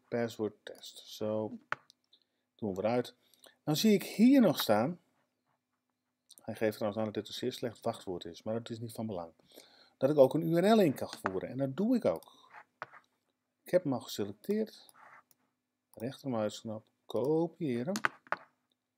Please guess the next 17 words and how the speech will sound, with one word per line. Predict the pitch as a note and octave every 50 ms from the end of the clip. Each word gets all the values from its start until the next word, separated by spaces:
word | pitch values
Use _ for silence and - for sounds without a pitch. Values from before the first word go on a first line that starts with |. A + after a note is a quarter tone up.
| _ _ _ _ _ _ _ _
En | C3+ C3+ B2 B2
die | B2+ B2+ B2+ C3 - - _
U | _ A3+ G#3+ G#3+ F3
R | D#3 F3 G3
L | E3+ C3 D#3 G#3 C4+ C4+ _ _ _ _
ga | - - - F#3 F3+
ik | E3+ F3 -
ook | - - A3+ G3+ - -
hierin | - - - C#3 C#3 B2+ A2+ - C3+ A#2+ G#2+ - _ _ _
plakken. | - B2 A2+ G#2+ F#2+ - - F2+ E2+ - _ _ _ _ _ _ _ _ _ _ _ _ _ _ _ _
Zo. | - A2+ A2+ - E3 C3 E2+ D#2 - _ - _ _ _ _ _ _ _ _ _ _ _ _ _ _
Dus | - C3+ B2 G#2+
nu | A#2
heb | A#2 A2 G#2
ik | G#2+ G2+ -
een | G2+ F#2+ F#2+ G2 - C#3+ C#3 C3+ C#3
naam | D3+ F#3 G3+ G#3 G#3+ G#3+ A3+ A3+ A3 -